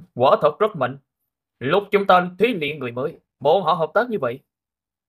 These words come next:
Loại thiết giáp Tích Long này hộ giáp quá mạnh.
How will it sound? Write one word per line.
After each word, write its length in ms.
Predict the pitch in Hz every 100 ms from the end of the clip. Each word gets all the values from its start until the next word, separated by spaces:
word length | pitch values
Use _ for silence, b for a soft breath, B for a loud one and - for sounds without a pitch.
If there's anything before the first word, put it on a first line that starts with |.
| _
Loại 240 | 131 160 185
thiết 160 | 233 180
giáp 180 | 226 -
Tích 120 | 247
Long 320 | 208 208 202
này 180 | 160 156
hộ 380 | 143 135 165 185
giáp 200 | 185 214 -
quá 300 | 165 180 233
mạnh. 240 | 175 117